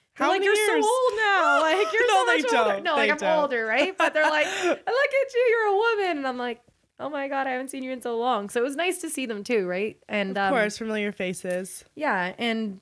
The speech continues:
Speaker 1: yeah, I just, I, at that point, I just wanted, I didn't wanna lose my clientele. I needed income, and I just wanted to do whatever was the fastest way. I mean, I did have a lot of support from my family, I will say that. Like,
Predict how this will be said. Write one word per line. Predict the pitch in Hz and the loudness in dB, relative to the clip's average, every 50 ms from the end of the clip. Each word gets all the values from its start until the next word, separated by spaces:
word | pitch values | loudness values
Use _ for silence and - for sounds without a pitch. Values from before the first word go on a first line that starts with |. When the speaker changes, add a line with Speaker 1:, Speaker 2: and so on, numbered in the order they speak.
| _ _ | _ _
Speaker 1:
yeah, | - 294 - | -4 -2 0
I | 220 196 202 | 0 0 -2
just, | 185 180 156 - - - _ _ _ _ - | -4 -6 -10 -10 -10 -12 _ _ _ _ -6
I, | 208 | -6
at | 208 - - 240 - | -6 -6 -6 -4 -2
that | 269 285 - | -2 -2 0
point, | 311 320 294 | 0 0 0
I | 269 | 0
just | 226 240 269 - - - - - | 0 -2 -4 -4 -6 -8 -10 -16
wanted, | 185 175 175 180 202 220 226 240 240 240 208 - - _ _ - | -18 -18 -10 -6 -2 -2 0 0 0 -2 -4 -6 -10 _ _ -4
I | 214 | -4
didn't | 240 277 262 226 | -2 -2 -2 -2
wanna | 233 233 240 | -2 -2 -2
lose | 233 233 214 208 | -4 -4 -6 -6
my | 220 214 | -8 -8
clientele. | 214 - 208 196 196 196 - - 185 180 180 180 185 - - | -8 -8 -8 -8 -8 -8 -8 -8 -6 -4 -4 -4 -6 -6 -8
I | 202 | -8
needed | 196 196 196 190 196 | -8 -8 -8 -8 -8
income, | 190 185 180 196 185 180 180 180 180 180 _ - | -10 -10 -8 -8 -8 -8 -8 -10 -12 -12 _ -10
and | 196 180 175 175 175 175 175 - - - - - - | -8 -8 -8 -8 -8 -10 -12 -12 -14 -18 -16 -14 -14
I | 185 | -12
just | 170 190 170 - | -12 -14 -12 -10
wanted | 190 185 190 185 - | -8 -8 -8 -10 -10
to | 175 | -8
do | 185 185 175 | -8 -6 -6
whatever | 180 180 180 175 185 | -6 -6 -6 -8 -10
was | 175 175 | -10 -10
the | 185 | -10
fastest | - - 180 180 180 180 - 170 - 180 | -6 -4 -4 -4 -4 -6 -12 -14 -12 -10
way. | 175 170 170 165 165 _ | -10 -8 -8 -10 -12 _
I | _ _ - - _ _ - | _ _ -20 -20 _ _ -8
mean, | 220 220 | -6 -6
I | 233 | -4
did | 214 269 262 | -2 -2 0
have | 277 262 | 0 2
a | 254 | 2
lot | 233 226 214 220 | 2 2 2 0
of | 226 220 | 0 -2
support | - 180 - 233 202 196 | -6 -6 -4 -4 -4 -4
from | - 196 | -4 -6
my | 196 190 | -6 -6
family, | - - 190 185 190 196 190 190 | -4 -2 -2 -2 -2 -4 -6 -6
I | 190 | -8
will | 180 190 | -8 -8
say | 185 - 180 175 | -8 -6 -6 -4
that. | 180 190 196 190 - - | -2 0 -2 -2 -2 -4
Like, | 180 175 175 - _ | -8 -10 -10 -12 _